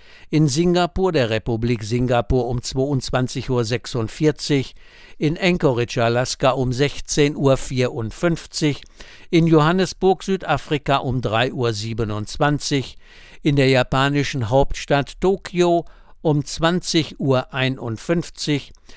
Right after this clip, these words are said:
in Honolulu auf Hawaii um sechzehn Uhr neunundzwanzig, in San Francisco, Kalifornien um vierzehn Uhr neunundzwanzig,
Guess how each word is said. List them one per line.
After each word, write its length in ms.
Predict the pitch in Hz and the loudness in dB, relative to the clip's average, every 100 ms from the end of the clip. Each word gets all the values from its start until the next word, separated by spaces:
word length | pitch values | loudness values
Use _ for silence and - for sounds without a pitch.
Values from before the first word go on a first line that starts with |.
| - - | -18 0
in 240 | 160 143 | 2 4
Honolulu 640 | 160 170 165 180 185 185 | 4 4 4 4 4 2
auf 240 | 160 175 180 | 0 -4 -2
Hawaii 380 | 165 127 127 | -2 0 -2
um 180 | 131 120 | -2 -4
sechzehn 680 | 107 131 - - - 147 139 | -4 -4 -6 -12 -2 0 2
Uhr 160 | 127 127 | 2 0
neunundzwanzig, 1120 | 117 117 110 101 - 135 131 123 143 123 - - - - - | 0 0 -2 -4 -4 0 0 0 -2 -4 -6 -20 -20 -12 -4
in 160 | 143 | -2
San 280 | - 160 156 | 2 0 0
Francisco, 680 | - 160 151 196 175 - 120 | 0 0 0 -2 -4 -6 -8
Kalifornien 920 | - 117 120 - 131 139 139 135 131 | -4 -2 -2 -2 2 2 4 2 0
um 140 | 107 | -2
vierzehn 640 | - 147 147 - - 135 139 | -2 2 0 0 -2 0 0
Uhr 220 | 120 107 | -2 -2
neunundzwanzig, 1120 | 110 143 160 151 143 - 139 135 - 131 - | 0 2 2 2 -2 -2 -2 -2 -2 -4 -6